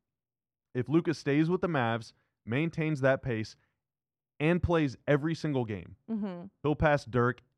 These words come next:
Speaker 1: in nine hundred and one games,
Speaker 2: Which
Speaker 1: okay?
Speaker 2: is about
Speaker 1: Which is, if he plays every single game,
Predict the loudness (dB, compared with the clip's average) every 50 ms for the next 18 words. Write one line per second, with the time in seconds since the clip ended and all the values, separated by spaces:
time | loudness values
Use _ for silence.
0 | _ -4 -2 -2 0 0 0 2 2 2 0 0 0 0 0 2 2 0 0 -2
1 | -4 -4 -4 -2 -2 -2 -2 -2 -2 -2 -4 -4 -6 -6 -8 -12 -16 -20 -20 _
2 | _ _ _ _ _ -10 -8 -4 -2 0 0 0 -2 -4 -6 -6 -4 -4 -2 -2
3 | -2 -4 -4 -6 -10 -14 _ _ _ _ _ _ _ _ -6 -4 -4 0 0 2
4 | 2 2 0 -2 -6 -12 -18 -20 _ _ _ _ _ _ _ _ _ _ _ _
5 | _ _ -6 -4 -2 -2 -2 0 0 2 2 2 0 -2 -6 -2 0 0 2 2
6 | 2 0 0 0 -2 -2 -2 0 0 0 -2 -2 -4 -4 -6 -8 -12